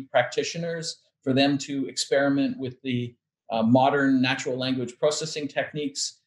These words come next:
uh, and see how a big natural language model and fine tuning can, uh, give you a very powerful, um, uh, question answering tool.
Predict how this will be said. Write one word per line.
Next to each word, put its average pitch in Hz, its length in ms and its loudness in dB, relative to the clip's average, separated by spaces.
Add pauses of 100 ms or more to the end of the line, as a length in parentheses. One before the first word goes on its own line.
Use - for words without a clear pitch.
(200)
uh, 120 240 0
and 127 120 6
see 151 380 -2
how 139 560 0 (260)
a 120 60 -2 (140)
big 156 200 0
natural 143 380 0
language 131 320 -2
model 127 480 0
and 113 180 -6
fine 127 280 2
tuning 135 520 0 (340)
can, 123 460 2
uh, 113 260 -6 (340)
give 156 340 4
you 127 400 2 (380)
a 117 440 0
very 135 340 2
powerful, 123 880 0
um, 113 340 -4 (260)
uh, 95 200 -8 (320)
question 151 360 4
answering 123 380 -2
tool. - 320 -16